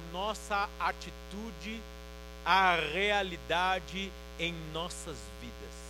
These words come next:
Ou seja, quantas vezes neste último ano eu e você não viramos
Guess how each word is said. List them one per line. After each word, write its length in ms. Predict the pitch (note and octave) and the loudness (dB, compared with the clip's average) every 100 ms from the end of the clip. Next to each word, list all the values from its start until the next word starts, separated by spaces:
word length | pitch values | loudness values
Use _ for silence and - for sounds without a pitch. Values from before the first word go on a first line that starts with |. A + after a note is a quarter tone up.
| - - - - - - - - - E3+ | -10 -10 -10 -10 -10 -10 -10 -10 -8 0
Ou 180 | F#3+ | 0
seja, 540 | F#3 - F#3+ E3 - G#2+ - - - - - - - - - - - | 0 -2 -2 -2 -6 -10 -10 -12 -12 -12 -12 -10 -12 -10 -10 -10 4
quantas 480 | A#3+ C4 A#3+ G3 | 4 6 2 2
vezes 360 | D#3+ G#3+ G#3+ C#3+ | 6 6 6 2
neste 400 | G3+ G#3 - F#3+ | 0 -2 -2 -4
último 560 | G3+ B3 - C4 B3 F3+ | -2 -4 -6 -6 -2 -2
ano 280 | F3+ F3+ - - - - - - - - - D3 | -2 -6 -10 -10 -12 -12 -12 -12 -12 -12 -8 4
eu 360 | G3+ G#3 G#3 | 10 12 10
e 60 | A3 | 4
você 500 | G3 G3+ - F3 D#3+ - - - - D3 | -2 -4 -2 -2 -4 -6 -12 -12 -12 -2
não 160 | F3+ F3+ | -2 -2
viramos 480 | E3+ D#3+ F#3+ G3 | -2 -2 -2 -4